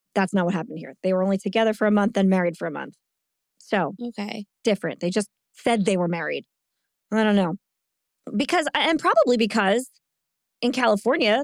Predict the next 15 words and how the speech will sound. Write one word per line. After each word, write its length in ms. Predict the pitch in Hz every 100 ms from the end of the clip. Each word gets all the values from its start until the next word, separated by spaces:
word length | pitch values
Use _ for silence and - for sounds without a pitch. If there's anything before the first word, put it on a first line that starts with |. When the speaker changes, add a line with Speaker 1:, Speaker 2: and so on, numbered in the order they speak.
| - -
Speaker 1:
they 140 | 262
actually 280 | 302 - 311
couldn't 380 | 220 262 330 202
get 160 | 185 208
married. 400 | 180 160 127 139 _ _ -
He's 180 | 294 294
already 320 | 311 311 285
legally 320 | 285 247 240
married. 280 | 240 269 202
That's 200 | 202 - 202
bigamy. 480 | 233 233 165 104 - _ _ _ _ _ _
Speaker 2:
Right. 420 | 226 233 202 185 208
Speaker 1:
Can't 180 | 233
do 120 | 285 226
it. 160 | 160